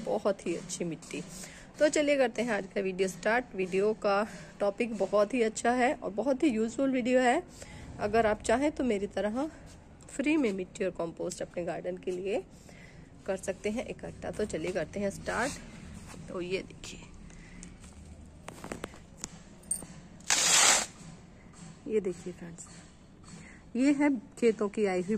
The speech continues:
बहुत ही उपजाऊ मिट्टी। आप इसे देख के अंदाज़ा लगाएंगे कि मिट्टी कितनी पोरस है, ये देखिए, और कितनी अच्छी मिट्टी है। और मुझे मिलती है ये बिल्कुल free।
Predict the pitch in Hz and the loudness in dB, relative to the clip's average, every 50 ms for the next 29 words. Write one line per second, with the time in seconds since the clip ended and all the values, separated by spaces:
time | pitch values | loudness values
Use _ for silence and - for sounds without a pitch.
0 | 185 - - 175 - 208 190 - - 214 196 180 - 180 175 175 175 175 180 196 | 0 -2 -4 0 2 2 2 4 4 2 2 2 2 -2 -2 0 0 0 0 -2
1 | - - 226 226 240 240 285 - 294 220 190 208 202 - - - 240 233 214 - | 0 2 2 4 4 2 2 0 0 4 4 4 4 4 2 2 2 2 2 0
2 | - - - - - - - - - - - - - 190 226 214 208 208 214 233 | -4 -10 -18 -18 -16 -16 -16 -18 -18 -20 -18 -8 -2 0 2 4 4 4 4 4
3 | 254 254 226 190 185 190 202 220 240 254 262 - 302 269 247 240 - 294 262 - | 4 4 4 2 2 2 2 2 2 2 4 4 6 6 6 4 2 2 4 4
4 | - 339 339 - - 214 202 214 233 254 - - 240 226 262 294 - - - - | 4 4 4 6 6 8 10 10 10 8 8 8 8 8 8 6 2 -4 -18 -20
5 | - - - 220 190 180 185 185 185 - 233 240 370 392 - - - - - - | -20 -6 -2 -2 0 2 2 0 2 4 4 2 2 2 -2 -10 -18 -20 -20 -20
6 | - - - - - - - - - 269 269 - 294 294 - 262 240 196 170 - | -20 -20 -20 -20 -18 -16 -8 -2 0 2 4 4 4 4 6 6 4 4 4 2
7 | - - 170 165 151 - - - - 165 180 - 175 - - - - 233 226 233 | -2 -2 -2 -2 -4 -6 -6 -6 -6 -6 -6 -8 -10 -12 -16 -10 -4 0 2 4
8 | 214 196 226 254 262 254 240 220 - - 233 226 214 233 226 220 214 220 214 202 | 4 6 6 6 8 6 6 4 2 0 0 2 4 4 4 4 4 4 4 4
9 | 202 202 202 - 226 214 - - 202 202 208 339 | 2 2 2 2 0 2 2 2 2 4 4 2